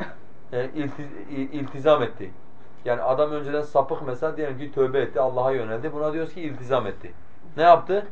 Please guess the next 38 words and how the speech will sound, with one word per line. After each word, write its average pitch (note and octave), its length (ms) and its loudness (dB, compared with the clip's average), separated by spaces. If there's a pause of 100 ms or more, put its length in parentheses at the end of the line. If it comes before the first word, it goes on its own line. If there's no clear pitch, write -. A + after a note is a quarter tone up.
(580)
İslam F3 640 4
dinini D#3+ 460 -2
kendine E3 480 4
lazım D3 460 8
kıldı. G#2 260 0
Sürekli D3 440 2
onunla E3 340 4
beraber D3+ 320 8
artık D3+ 240 4
ne E3+ 100 -2
yapacak? D#3+ 420 2 (240)
Devam D3 260 6
edecek. G2 300 -2 (320)
Mesela D3+ 260 4
adamın D#3+ 340 2
biri E3 180 -2
bir E3 40 -4
görüşü D3 400 -2
benimsediği D3+ 480 0
zaman D#3+ 280 2 (300)
iltezemehu. D#3 720 8 (320)
Yani B2 220 2
onun E3 280 2
gerektirdiklerini D3+ 760 6
de G3 120 6
kabul D#3 280 6
etmiş B2 280 0
oldu G#2 240 -4
diyoruz. G2 280 -4
La-, B2+ 300 6
mesela A#2+ 260 -4
lazımül C3+ 420 4
mezhep B2+ 300 0
leyse C3 260 0
bir B2+ 80 -4
mezhep C3 340 -2
diyoruz F#3+ 240 2
ya. F#2+ 140 0